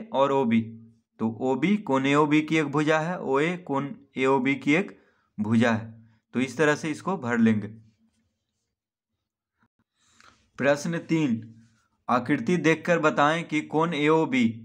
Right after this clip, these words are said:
तथा कोण डीओसी में कौन बड़ी है। तो कोण एओबी, देखिए ए, यहाँ पे ए है, ओबी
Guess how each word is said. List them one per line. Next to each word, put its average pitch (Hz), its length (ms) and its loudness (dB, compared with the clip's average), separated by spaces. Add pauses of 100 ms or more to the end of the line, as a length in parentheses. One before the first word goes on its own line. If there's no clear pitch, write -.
(140)
तथा 123 320 2
कोण 156 280 -2
डीओसी 160 460 0
में 170 200 0
कौन 151 280 4
बड़ी 127 280 0
है। 101 120 -6 (640)
तो 110 80 -16
कोण 175 340 -2 (100)
एओबी, 143 760 2 (680)
देखिए 113 640 -2
ए, 156 540 -2
यहाँ 117 160 2
पे 127 140 -2
ए 143 140 4
है, 170 280 -4 (340)
ओबी 135 420 2